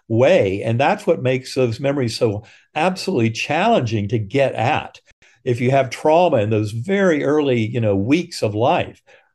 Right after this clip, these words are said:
uh, it's very difficult to kinda get at that. And, and for much of my life, uh, there was this struggle deep inside me. Uh, it wasn't, you know, at a conscious ego level, but deep inside that I wasn't even worthy of love because I'd been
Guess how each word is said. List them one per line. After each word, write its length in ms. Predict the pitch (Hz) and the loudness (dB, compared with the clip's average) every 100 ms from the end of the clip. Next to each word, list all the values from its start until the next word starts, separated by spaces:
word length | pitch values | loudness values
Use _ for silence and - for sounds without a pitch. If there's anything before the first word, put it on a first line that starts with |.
| - | -4
uh, 260 | 113 113 117 | 0 0 2
it's 220 | 123 113 | 0 -2
very 440 | 107 131 185 190 | -2 2 4 4
difficult 460 | 156 156 135 123 117 | 4 0 0 -2 -2
to 80 | 117 | -4
kinda 260 | 131 120 | -2 -2
get 240 | 110 127 123 | 0 0 2
at 280 | 127 131 | -2 -2
that. 260 | 113 104 107 | 0 0 2
And, 200 | 110 110 - - - | 0 -2 -8 -20 -6
and 240 | 151 151 127 | -4 -4 0
for 120 | 147 | 0
much 240 | 175 - | 2 0
of 60 | 226 | 0
my 160 | 202 175 | 2 2
life, 520 | 180 214 131 139 - | 2 2 0 -2 -4
uh, 120 | 170 - | -8 0
there 160 | 139 156 | 2 4
was 200 | 165 - | 4 2
this 200 | 160 - | 0 0
struggle 580 | - 131 180 269 95 | -2 2 2 2 -2
deep 300 | 95 135 185 | -2 -2 0
inside 640 | 190 151 - 127 151 190 104 | -2 -2 -2 0 0 0 -2
me. 240 | 95 107 | -4 0
Uh, 120 | 117 | 0
it 40 | 110 | 0
wasn't, 400 | 120 156 180 135 | 0 0 -2 -4
you 120 | 127 | -2
know, 100 | 123 | 0
at 80 | 110 | 0
a 40 | |
conscious 520 | 95 143 147 143 123 - | 0 0 0 -2 -6 -2
ego 340 | 156 196 143 | -2 2 2
level, 480 | 110 95 92 110 - - _ - | 2 0 0 -2 -4 -20 _ 0
but 160 | 127 | 0
deep 220 | 120 156 156 | 2 0 0
inside 440 | 127 - 185 160 | -4 -2 0 2
that 100 | 127 | 2
I 80 | 123 | 2
wasn't 380 | 127 143 143 131 | 2 -2 -2 -4
even 260 | 127 113 | -2 0
worthy 300 | 120 120 110 | 2 2 2
of 140 | 104 92 | -2 -2
love 460 | 98 87 - - - | 0 0 -4 -14 -10
because 260 | 101 101 | -6 -4
I'd 160 | 101 98 | -2 -2
been 240 | 104 98 | -4 -6